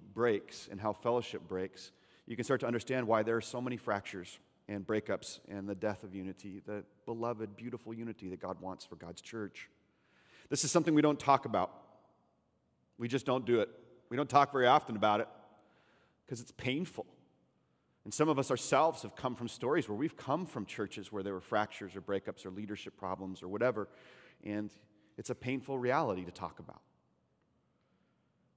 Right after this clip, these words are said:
This was a problem in the early church in Ephesus. You see, they didn't have a Bible like we knew it. They,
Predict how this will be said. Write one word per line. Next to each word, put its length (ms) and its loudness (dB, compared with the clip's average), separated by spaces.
This 160 -4
was 180 -2
a 40 -8
problem 560 0
in 120 -6
the 120 -4
early 160 -4
church 300 -10
in 100 -10
Ephesus. 560 -12
You 60 -10
see, 100 4
they 120 8
didn't 160 6
have 180 6
a 60 4
Bible 300 6
like 200 0
we 100 -2
knew 180 0
it. 160 -6
They, 180 0